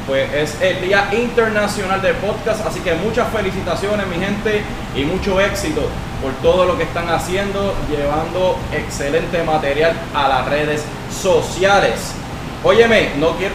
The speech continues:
tampoco quiero comenzar sin presentar a mis auspiciadores. Envy Design. Oye, él es diseñador, él es fotógrafo, claro está, y hace los logos de J R Entertainment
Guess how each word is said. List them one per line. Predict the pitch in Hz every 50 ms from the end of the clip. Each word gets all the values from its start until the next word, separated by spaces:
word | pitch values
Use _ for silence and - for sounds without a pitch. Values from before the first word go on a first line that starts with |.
| -
tampoco | - 156 - - 156 156 165 226 226
quiero | 214 220 226 233
comenzar | 226 220 220 202 180 - 208 202
sin | - 208 208 190
presentar | - 185 - 180 175 151 147 170 190 - - - -
a | 190 214 233 247
mis | 247 240 240 240 226 - - -
auspiciadores. | 196 214 220 214 214 - - 208 214 226 220 - - 202 196 185 175 185 208 220 214 170 143 - - - - - - - -
Envy | - 240 262 269 262 247 247 247 233 214
Design. | 190 - 233 220 202 160 135 - - - - - - -
Oye, | 170 208 220 233 220 185 156 147 -
él | 170 202 214 233
es | 240 233
diseñador, | 240 233 214 - - 208 185 185 180 170 165 165 170 185 180 151 - - - - - -
él | 170 196 226
es | 233 -
fotógrafo, | - 208 185 160 156 190 202 202 190 170 151 - 151 131 - - - - - - -
claro | - 175 185 185 196 185
está, | - 202 196 180 - 160 160
y | 165
hace | 165 165 170 - 196 196 196 196 -
los | 175 165 160
logos | 156 156 165 175 190 202 208 202 - -
de | 165 156 139 120
J | 135 151 170 196 220 233 240
R | 240 233
Entertainment | 240 233 - 226 202 160 190 202 208 214 220 214 208